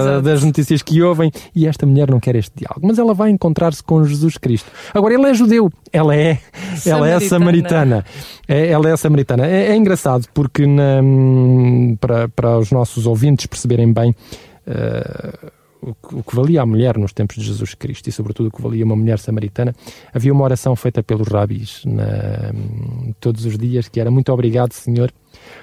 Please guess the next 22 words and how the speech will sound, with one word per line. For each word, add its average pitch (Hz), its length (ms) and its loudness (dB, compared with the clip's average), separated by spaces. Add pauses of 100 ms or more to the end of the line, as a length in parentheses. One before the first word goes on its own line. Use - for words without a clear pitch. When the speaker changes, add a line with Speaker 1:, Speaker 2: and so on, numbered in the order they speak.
(100)
Speaker 2:
porque 131 220 -2
não, 131 180 4
tu 135 180 -2
não 131 100 4
me 123 60 2
fizestes 123 640 -2
mulher, 123 680 4 (480)
nem 180 440 4 (1120)
gentil, 165 760 4 (200)
<laughs> - 180 -18
nem 214 540 4 (120)
samaritano 170 1000 2 (120)
ou 160 200 0
samaritana." 147 800 2 (340)
E, 175 640 4
e, 156 280 2 (200)
e 226 60 4
era, 226 320 4
e 180 180 2
era 208 160 2
tido 127 480 0
como, 127 800 4